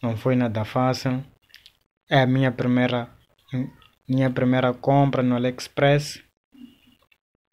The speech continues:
Fui aos Correios, hoje é o último dia, foi o último dia prevista para a entrega da encomenda, dia vinte e dois de agosto.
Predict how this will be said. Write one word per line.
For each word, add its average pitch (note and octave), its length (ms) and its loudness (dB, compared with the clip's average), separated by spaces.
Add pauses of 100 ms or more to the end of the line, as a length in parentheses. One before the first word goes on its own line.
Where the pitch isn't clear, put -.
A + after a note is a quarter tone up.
(540)
Fui C#3+ 180 4
aos C3+ 200 6
Correios, C#3+ 500 4 (160)
hoje C3+ 240 4
é C3 60 4
o - 20 4
último C3 340 2
dia, B2 400 0
foi C#3 160 0
o C#3 60 2
último B2+ 340 -2
dia A#2 520 -2 (640)
prevista B2 480 0
para B2 160 2
a B2 60 2
entrega A#2 400 0
da G#2+ 100 -4
encomenda, C#3 800 0 (1040)
dia C3 200 2
vinte A#2+ 180 0
e A#2 60 -4
dois B2+ 280 2
de A#2 120 -2
agosto. B2+ 520 2